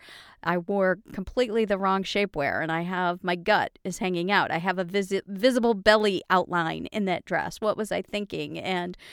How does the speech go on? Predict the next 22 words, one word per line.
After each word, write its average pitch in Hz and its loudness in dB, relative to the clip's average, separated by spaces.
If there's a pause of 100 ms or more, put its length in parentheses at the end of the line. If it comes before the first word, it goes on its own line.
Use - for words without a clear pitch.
(340)
oh, 233 6
why 185 4
didn't 208 0
I 190 0
lose 254 2
twenty 214 -2
pounds 302 2
before 214 -4
my 202 2
wedding? 302 2
Oh 302 4
my 262 2
gosh, 277 -2
Kelly, 254 0
you 240 -4
could 277 0
have 247 -6
done 262 4
that. 262 2
You 254 -2
had 262 2
time. 269 2